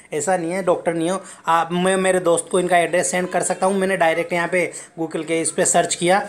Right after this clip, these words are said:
जब मैं इस पे शेयर पे क्लिक करूँगा तो आप देखेंगे, ये देखिए डॉक्टर रेखा जैन का एड्रेस वगैरह वगैरह डायरेक्ट मैं मेरे दोस्त को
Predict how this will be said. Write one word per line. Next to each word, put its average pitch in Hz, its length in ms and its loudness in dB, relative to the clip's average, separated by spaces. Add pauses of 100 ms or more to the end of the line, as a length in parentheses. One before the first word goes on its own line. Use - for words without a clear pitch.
(260)
जब 190 160 2
मैं 208 120 2
इस - 100 2
पे 190 120 2
शेयर 185 280 2
पे 185 140 0
क्लिक 170 260 -2
करूँगा 143 380 2 (260)
तो 180 60 4
आप 170 180 4
देखेंगे, 175 420 -2
ये 175 180 -4
देखिए 175 400 -2 (260)
डॉक्टर 165 260 0
रेखा 170 240 4
जैन 165 240 2
का 160 180 4 (560)
एड्रेस 165 400 2
वगैरह 165 300 2
वगैरह 160 320 2
डायरेक्ट 165 840 0
मैं 180 120 2
मेरे 190 220 4
दोस्त 180 380 0
को 214 200 4